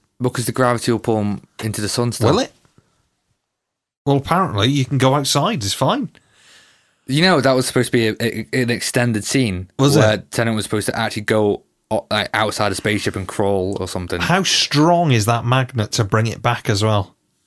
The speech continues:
Speaker 2: To defeat the laws of physics when you're that close to the sun.
Speaker 1: Yeah.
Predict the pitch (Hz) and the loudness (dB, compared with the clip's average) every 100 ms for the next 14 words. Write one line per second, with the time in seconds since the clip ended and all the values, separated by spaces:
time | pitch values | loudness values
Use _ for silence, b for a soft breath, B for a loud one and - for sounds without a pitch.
0 | - 143 120 131 - 170 160 - - 131 | -4 0 2 2 2 0 -2 -4 -4 2
1 | 131 131 139 147 156 135 139 - - 151 | 6 6 6 4 2 2 0 0 -2 0
2 | 165 104 95 - - - - - 113 120 | 2 0 -2 -2 0 0 -6 -4 2 2
3 | 107 131 139 - - 143 147 127 - 131 | 2 0 -2 -6 -2 2 4 2 0 0
4 | 110 - 143 131 92 98 _ 87 80 | 0 0 0 0 0 -6 _ -4 -4